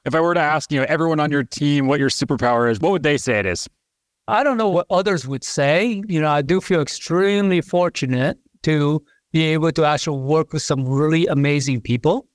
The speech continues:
Speaker 2: right? Yeah, at one point, uh, in the company, eighty percent of the company had worked with me for more than ten years. And, and just being able to have,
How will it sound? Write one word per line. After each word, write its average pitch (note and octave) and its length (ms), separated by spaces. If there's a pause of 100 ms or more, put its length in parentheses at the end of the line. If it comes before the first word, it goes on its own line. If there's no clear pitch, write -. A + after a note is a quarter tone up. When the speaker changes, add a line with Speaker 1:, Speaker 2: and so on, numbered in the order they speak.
(120)
Speaker 2:
right? D#3+ 300
Yeah, D#3+ 240
at C#3+ 100
one E3+ 200
point, D#3+ 440
uh, C#3 280
in D3 80
the C#3 80
company, D3 420 (140)
eighty E3 200
percent E3 300
of C#3+ 60
the - 80
company D#3 300
had B2 100
worked D3 280
with D3 120
me C#3+ 180
for C3 240
more D3 260
than C#3 140
ten C3+ 200
years. E3 280
And, C#3+ 200 (340)
and D3 360
just D#3+ 220 (140)
being G3 400
able F#3 420
to E3+ 160
have, D3+ 640